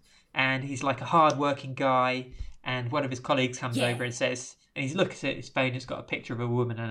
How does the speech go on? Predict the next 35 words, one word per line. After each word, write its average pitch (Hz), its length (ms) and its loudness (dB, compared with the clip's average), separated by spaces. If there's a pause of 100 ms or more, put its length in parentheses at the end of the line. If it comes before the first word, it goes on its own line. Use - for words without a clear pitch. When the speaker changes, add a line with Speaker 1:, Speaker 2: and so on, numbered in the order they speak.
Speaker 1:
a 110 120 -10 (180)
small 120 320 -4
child 117 400 2
on 113 120 -4
it, 120 80 -2
and 117 80 -6
you're 113 120 -2
like, 110 180 -2
"Well, 117 300 -6
I 117 40 -10
guess 117 280 -8
that's - 260 -8
his 185 180 -8
wife 170 280 -4
and 202 120 -16
kid. - 340 -6
Could 120 220 -4
be 131 120 -2
his 156 140 -6
sister. 131 440 -4 (100)
Who 165 140 4
knows? 175 260 -2
Who - 140 -4
gives 156 180 -6
a 165 60 -6
fuck?" - 360 -4
Speaker 2:
<laughs> - 1200 -8
Speaker 1:
Anyway. 123 360 6 (100)
Speaker 2:
Yeah, 311 220 0 (100)
could 277 120 2
be 302 80 0
his 302 80 0
Speaker 1:
Could 190 60 -2
Speaker 2:
neighbour. 262 300 4
Speaker 1:
be. 123 280 0